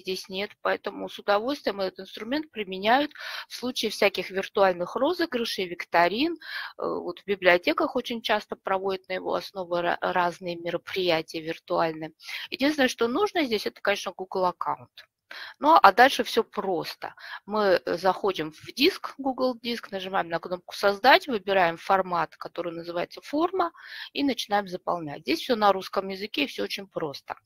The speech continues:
Э, я хочу обратить внимание на то, что, э, мы создаём вопросы, но к этим вопросам мы можем прикрепить видео с Ютуба. Для этого есть специальный значок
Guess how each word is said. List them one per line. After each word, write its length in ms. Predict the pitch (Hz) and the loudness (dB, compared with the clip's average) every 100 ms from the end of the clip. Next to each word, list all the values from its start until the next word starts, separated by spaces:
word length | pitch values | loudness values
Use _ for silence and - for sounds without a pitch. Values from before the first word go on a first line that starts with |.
| _ - - - - - - - | _ -20 -20 -12 -12 -8 -10 -2
Э, 80 | - | 4
я 160 | 233 339 | 6 10
хочу 280 | 349 - 285 | 10 10 8
обратить 380 | 247 240 277 | 8 8 6
внимание 360 | 262 240 254 240 | 0 4 6 6
на 140 | 220 | 2
то, 180 | 214 294 | 0 -2
что, 380 | 311 - 196 - 185 | 0 2 4 2 2
э, 480 | 185 180 180 170 359 - _ _ - | 2 2 0 -2 -6 -16 _ _ -6
мы 100 | 233 | -4
создаём 420 | 254 220 226 214 | -4 4 4 6
вопросы, 800 | 202 214 247 220 175 180 262 294 | 2 2 0 0 -2 -2 0 0
но 160 | 247 247 | 0 -2
к 80 | 269 | -2
этим 220 | 254 240 | 0 0
вопросам 600 | 233 247 - 392 - 247 | 4 2 4 2 2 -2
мы 140 | 202 269 | -2 -2
можем 320 | 262 254 214 | 0 -2 -4
прикрепить 580 | 185 180 180 - 285 190 | -6 -6 -8 -6 -6 -6
видео 360 | 202 226 226 | -10 -4 -4
с 120 | 208 - | -4 -8
Ютуба. 440 | 202 - 180 156 - | -10 -10 -10 -6 -2
Для 140 | 185 | 0
этого 180 | 208 185 | -2 -4
есть 180 | 190 165 | -8 -8
специальный 480 | - - 160 156 156 | -14 -6 -4 -4 -10
значок 600 | - 170 - 160 233 - | -8 -8 -6 -4 -4 -4